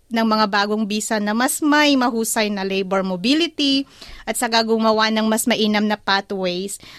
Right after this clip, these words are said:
to permanent residency para sa lahat ng mga temporaring, uh, visa programs na, na ginagawa na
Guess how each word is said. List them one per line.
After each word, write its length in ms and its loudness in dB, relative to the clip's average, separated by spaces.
to 80 0
permanent 560 2
residency 880 -2
para 320 0
sa 80 -2
lahat 320 0
ng 80 0
mga 320 0
temporaring, 800 0
uh, 160 4
visa 400 0
programs 800 2
na, 400 0
na 160 0
ginagawa 640 -2
na 320 -6